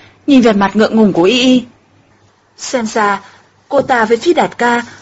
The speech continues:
không có quan hệ đó rồi. Nếu không, thì sao lại tỏ vẻ ngượng ngùng như vậy? Thôi,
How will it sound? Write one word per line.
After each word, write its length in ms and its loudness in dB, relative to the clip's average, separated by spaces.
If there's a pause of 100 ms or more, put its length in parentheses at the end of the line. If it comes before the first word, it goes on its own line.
(100)
không 260 -2
có 100 -2
quan 160 -2
hệ 160 0
đó 180 -2
rồi. 340 -2 (680)
Nếu 160 -2
không, 280 0 (360)
thì 180 2
sao 180 -2
lại 120 0
tỏ 180 0
vẻ 200 0
ngượng 220 0
ngùng 180 2
như 120 0
vậy? 300 -2 (1080)
Thôi, 320 0